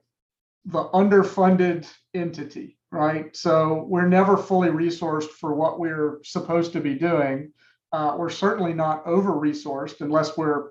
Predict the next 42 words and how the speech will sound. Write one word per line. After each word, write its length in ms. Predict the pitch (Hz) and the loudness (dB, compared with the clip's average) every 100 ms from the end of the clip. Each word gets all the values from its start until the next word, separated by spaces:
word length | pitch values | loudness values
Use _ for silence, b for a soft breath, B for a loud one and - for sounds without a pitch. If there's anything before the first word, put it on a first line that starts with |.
| _ | _
you 100 | 180 | -8
know, 140 | 143 147 | -4 -4
a 60 | |
technology 600 | 160 151 151 156 151 156 | -4 -2 0 -2 -2 -4
company. 460 | - 202 170 151 147 | 2 2 2 -2 -2
And 120 | 151 | -2
then 120 | 151 | -2
even 240 | 160 156 160 | -2 -2 2
then, 400 | 208 165 151 151 | 4 4 2 -4
<laughs> 40 | |
the, 160 | 143 190 | -4 -4
the 200 | 160 226 | 0 0
internal 460 | 185 - 214 190 - | 0 0 0 0 -2
technology 580 | 165 - 160 170 170 | -6 -2 -2 -2 -8
team 300 | 170 175 160 | -6 -4 -4
is 80 | 156 | -4
probably 380 | 156 160 160 160 | 0 0 0 -6
the 80 | 160 | -4
most 280 | 151 151 - | -2 -2 -2
under-resourced 840 | 160 151 147 151 - 156 156 - _ b b b | -6 -4 -4 -4 -6 -10 -10 -16 _ b b b
'cause 140 | - 185 | 2 6
we're 160 | 202 | 8
not 140 | 196 180 | 8 6
a 40 | |
point 180 | 202 170 | 4 4
of 60 | 156 | 4
revenue 380 | 165 143 - - _ - | 4 2 -6 -16 _ -8
for 80 | |
the 60 | 156 | -4
most 260 | 147 135 147 | -2 -4 -8
part. 240 | - - _ b b b b - | -14 -16 _ b b b b 2
Um, 340 | 160 151 151 b b b - | 2 2 -4 b b b 0
and 160 | 190 180 | 2 4
so 220 | 196 180 | 6 6
how 240 | 180 208 | 6 6
many 240 | 233 226 202 | 6 4 0
cycles 600 | - 185 196 190 165 - | 2 2 2 0 -2 -4
do 80 | 170 | -10
you 180 | 175 170 | -8 -4
have 380 | 170 175 165 | 2 2 2
left 460 | 165 165 185 185 _ _ | 0 2 2 -2 _ _
to 200 | 165 | -10